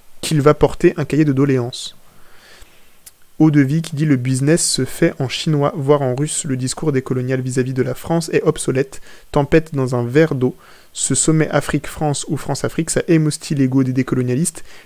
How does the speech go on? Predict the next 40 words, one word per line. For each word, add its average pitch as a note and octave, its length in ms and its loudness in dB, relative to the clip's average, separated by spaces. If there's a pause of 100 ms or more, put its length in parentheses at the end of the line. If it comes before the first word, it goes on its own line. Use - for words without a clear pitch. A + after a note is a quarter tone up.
(100)
mais D#3 260 2
le C#3 160 -2
sujet, C3+ 360 -2
c'est - 160 0
la C3+ 100 2
Chine. » C#3+ 380 -2 (520)
Alors A#2+ 120 2
ça, - 100 4
c'est C#3 260 2
encore B2+ 280 4
un C#3+ 100 2
autre C#3 120 -2
problème. F3 340 4
Effectivement, E3 540 0
il D#3 60 4
y C#3+ 40 6
a C3+ 40 6
la, B2 380 4
de B2+ 200 -4
plus E3 180 0
en E3 60 2
plus - 380 -6 (420)
de, A#2+ 720 0 (220)
de C3 120 4
présence D3+ 580 2 (120)
à C#3 80 4
la C3+ 80 4
fois C#3+ 160 2
chinoise C#3+ 420 2
et C3 180 0
russe, D#3 360 -2 (400)
mais C#3 120 0
je - 80 -2
pense C#3+ 180 0
pas F#3 100 6
qu'on D3+ 140 -2
puisse C#3+ 220 -2
dire D#3+ 280 0
que C3 140 -2
c'est, B2 540 0